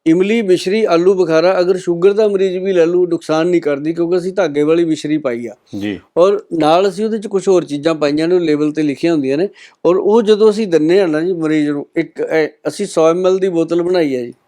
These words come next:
Speaker 1: ਪੰਜਾਹ ਕੁ ਰੁਪਏ ਦੀ ਦਿੱਤੀ ਆ ਅਸੀਂ, ਵੀ
Speaker 2: ਜੀ।
Speaker 1: ਇੰਨਾ ਕੁ ਖਰਚਾ ਬੰਦਾ ਕਰ ਲੂਗਾ। ਉਹਦੇ ਨਾਲ ਕੀ ਹੁੰਦਾ, ਇੱਕ ਬੋਤਲ ਜਿਹੜੀ ਸੌ ਐਮ ਐਲ ਦੀ ਆ,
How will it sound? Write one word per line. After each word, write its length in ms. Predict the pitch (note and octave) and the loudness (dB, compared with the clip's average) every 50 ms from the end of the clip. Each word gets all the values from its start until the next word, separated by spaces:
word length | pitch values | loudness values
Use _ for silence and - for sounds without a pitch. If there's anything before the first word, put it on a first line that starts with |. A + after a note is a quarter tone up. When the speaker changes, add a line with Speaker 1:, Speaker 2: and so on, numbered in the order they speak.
| _ - | _ -6
Speaker 1:
ਪੰਜਾਹ 280 | G#2 A2+ - F3+ G#3+ A#3+ | -2 2 2 4 2 2
ਕੁ 100 | A#3 B3+ | 0 -4
ਰੁਪਏ 200 | A#3+ A3+ G#3 G3 | -4 -2 -2 -2
ਦੀ 180 | F#3 G3 F#3 | -2 -4 -6
ਦਿੱਤੀ 300 | E3+ C#3+ C3 - - C#3+ | -6 -6 -8 -6 -2 -2
ਆ 80 | C#3+ C3 | -2 -2
ਅਸੀਂ, 160 | B2 B2 B2 B2 _ _ _ _ _ - | -2 -6 -10 -12 _ _ _ _ _ -4
ਵੀ 60 | D#3+ | -2
Speaker 2:
ਜੀ। 60 | E3+ | 0
Speaker 1:
ਇੰਨਾ 160 | F3 F3+ F3+ | 0 0 0
ਕੁ 200 | F3+ F3+ F3+ E3+ - | 0 -2 -6 -8 -4
ਖਰਚਾ 300 | E3 D#3+ D3+ D#3 E3+ E3 | -6 -6 -4 -2 -2 -2
ਬੰਦਾ 240 | E3 E3 D#3+ E3 E3 | -2 -2 -2 -2 -2
ਕਰ 220 | D#3+ D#3 D3 C3 | -2 -2 -2 -2
ਲੂਗਾ। 300 | C3+ C#3 C#3 C#3+ E3+ G3 - _ _ - - - - - - | -4 -4 -4 -2 -4 -4 -4 _ _ -20 -20 -20 -10 -4 -4
ਉਹਦੇ 180 | E3 F3+ G#3 | -2 0 0
ਨਾਲ 180 | G#3+ A3 A3 G3+ | 2 2 2 0
ਕੀ 180 | G3+ G#3 G#3+ | 0 -2 -2
ਹੁੰਦਾ, 320 | G#3+ G3 F3+ F3 F3+ F3+ F3+ - | 0 2 2 2 2 2 0 -4
ਇੱਕ 220 | E3+ E3 - - | -6 -6 -6 -8
ਬੋਤਲ 400 | F3+ D#3+ D#3+ D#3+ D3+ E3+ E3+ F3 | -4 -2 -2 -2 0 -2 -2 0
ਜਿਹੜੀ 180 | F3 G3 G#3 G3+ | 0 -2 -4 -4
ਸੌ 260 | - - D3+ D3 D3+ | -4 -2 0 2 2
ਐਮ 160 | D#3 E3 E3 | 0 0 -2
ਐਲ 140 | D#3+ D#3+ D#3 | -2 -2 -2
ਦੀ 120 | D3 C#3+ | -2 -2
ਆ, 120 | C3+ A#2+ | -4 -4